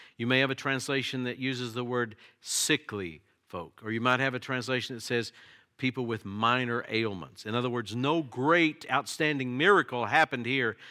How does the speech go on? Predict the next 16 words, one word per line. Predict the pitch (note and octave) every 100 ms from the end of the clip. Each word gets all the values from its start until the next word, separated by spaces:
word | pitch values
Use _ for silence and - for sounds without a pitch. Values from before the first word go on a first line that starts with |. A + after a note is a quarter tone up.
| - -
like | B2 -
happened | C#3+ C3+ A#2+ A2+ - - -
in | A#2+
some | A2+ B2+
other | B2 A#2+
places | A2+ C3+ C3 - A2
where | A#2+
Jesus | G2+ A#2+ G#2+ G2+ -
ministered. | A#2+ G#2+ F#2+ E2 D2+ - - _ _
And | F#2 A2
then | A#2
verse | A2 G#2+ -
six, | - F3 B2 - - - _ _ _ _ _ _ _ _ -
we | A#2 A#2
see | - C3+
further | A2+ - D3 B2 G#2+ G2